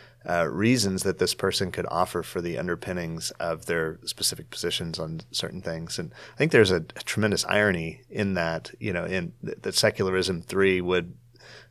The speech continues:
kind of become unhinged or unmoored from propositional truth claims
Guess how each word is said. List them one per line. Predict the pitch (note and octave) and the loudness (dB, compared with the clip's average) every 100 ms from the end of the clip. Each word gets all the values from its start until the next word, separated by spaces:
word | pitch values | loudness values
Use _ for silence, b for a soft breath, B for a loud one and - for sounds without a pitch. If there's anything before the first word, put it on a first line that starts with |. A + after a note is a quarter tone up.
| _ | _
kind | G2+ | -4
of | F2+ | -2
become | F2 G2+ - G2 F2+ F2+ - | -2 -4 0 2 2 0 0
unhinged | G2+ G2 F#2+ - G#2 G2+ F#2+ - | 0 2 -2 0 0 2 -2 -4
or | G2+ F#2 | 0 2
unmoored | - A2 A2 G#2+ G#2 G#2 F#2+ | 2 0 2 4 6 8 8
from | - - G#2 G2+ F#2+ F#2 | 6 2 4 6 6 2
propositional | - F#2 F#2 F#2 - F2+ D#2+ | 4 4 4 2 0 -2 -4
truth | - - G#2 - | -6 0 0 0
claims | - F#2 F2 F2 E2+ - | -2 0 0 0 0 -2